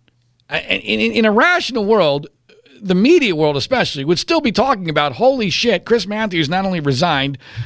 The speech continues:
but he li-, he resigned live on the air," uh, uh, startling the hell out of M S N B C, <laughs> leaving most of the hour still left to go.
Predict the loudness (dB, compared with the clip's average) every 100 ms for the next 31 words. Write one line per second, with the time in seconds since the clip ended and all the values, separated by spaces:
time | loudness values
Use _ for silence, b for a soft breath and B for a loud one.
0 | B -2 0 0 0 -2 0 0 0 0
1 | 2 2 0 0 2 2 2 0 -2 -2
2 | -2 0 0 -2 -2 -2 -2 -4 -16 -20
3 | _ _ _ _ _ _ _ -2 0 0
4 | -2 -6 -4 -2 -2 -4 -6 0 4 4
5 | 4 0 0 0 2 2 2 0 0 0
6 | 0 0 -2 -2 -2 -2 -2 -4 -2 0
7 | 0 0 -2 -2 -8 -8 0 0 0 -4
8 | -2 0 -2 -4 -4 -2 0 0 -2 -4
9 | -4 -2 0 -2